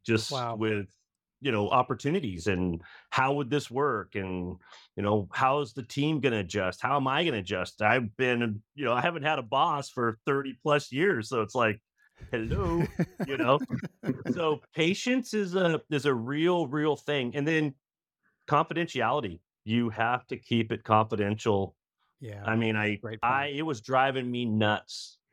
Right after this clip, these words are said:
Speaker 1: not
Speaker 2: Yeah.
Speaker 1: sharing with my team what was
Speaker 2: I'm
Speaker 1: going
Speaker 2: sure.
Speaker 1: on.
Speaker 2: Yeah,
Speaker 1: But I,
Speaker 2: I'm
Speaker 1: I
Speaker 2: sure.
Speaker 1: couldn't because I didn't want people to panic and,
Speaker 2: Right,
Speaker 1: you
Speaker 2: right.
Speaker 1: know,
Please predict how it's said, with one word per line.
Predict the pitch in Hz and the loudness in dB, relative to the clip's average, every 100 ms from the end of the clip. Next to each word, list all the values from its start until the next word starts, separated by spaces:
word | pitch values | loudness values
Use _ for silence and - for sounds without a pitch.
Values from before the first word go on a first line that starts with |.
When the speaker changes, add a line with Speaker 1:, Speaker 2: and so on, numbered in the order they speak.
| _ | _
Speaker 1:
not | 107 107 110 | 0 2 2
Speaker 2:
Yeah. | 113 | -2
Speaker 1:
sharing | 104 110 107 107 101 | -4 2 2 2 2
with | 104 95 | 2 2
my | 98 | 0
team | 92 - 92 90 90 | -2 -2 0 2 0
what | 95 92 | 0 -2
was | 95 90 - | 0 -2 2
Speaker 2:
I'm | 92 | 2
Speaker 1:
going | 90 | 2
Speaker 2:
sure. | - | -2
Speaker 1:
on. | 82 80 - _ _ _ _ _ | -4 -4 -8 _ _ _ _ _
Speaker 2:
Yeah, | - 104 101 | -12 -10 0
Speaker 1:
But | 107 101 98 | 2 2 0
I, | 120 | 0
Speaker 2:
I'm | 117 110 | 0 2
Speaker 1:
I | 120 | 0
Speaker 2:
sure. | |
Speaker 1:
couldn't | 107 139 160 110 | 0 0 2 0
because | 110 - 113 107 | -8 -4 -2 2
I | 107 | 2
didn't | 123 117 | 0 0
want | 117 107 | -4 -4
people | 120 113 113 | -6 0 2
to | |
panic | 104 - 95 98 117 127 120 | 0 0 0 4 4 2 0
and, | 90 85 92 | 0 0 -2
Speaker 2:
Right, | 107 104 107 - _ _ | -4 -10 -10 -16 _ _
Speaker 1:
you | 113 | -4
Speaker 2:
right. | 107 | 2
Speaker 1:
know, | 107 101 110 | 2 2 0